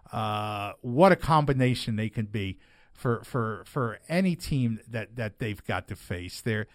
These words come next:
they play great defense in, in that, in that second half. They beat a very good team. That, you think that's the best win Turgeon has had,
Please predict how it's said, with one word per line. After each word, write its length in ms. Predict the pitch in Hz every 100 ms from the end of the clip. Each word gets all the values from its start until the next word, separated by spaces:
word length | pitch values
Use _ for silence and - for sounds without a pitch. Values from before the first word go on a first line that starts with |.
| - - -
they 100 | 135
play 260 | 127 165 135
great 500 | 120 - 127 175 180
defense 500 | 165 160 156 131 127
in, 80 | 120
in 200 | 127 123
that, 200 | 120 104
in 60 | 120
that 180 | 120 -
second 360 | - 120 123
half. 320 | 104 113 110
They 100 | -
beat 260 | 110 147 131
a 40 |
very 480 | 101 98 113 165 175
good 260 | 147 123 120
team. 220 | 131 123
That, 160 | 143 - - - - - -
you 360 | - 135 196 226
think 160 | 247
that's 200 | 220 220
the 80 | 208
best 320 | 180 196 -
win 160 | 220 214
Turgeon 360 | 214 202 202 202
has 140 | 202
had, 400 | 185 190 214 190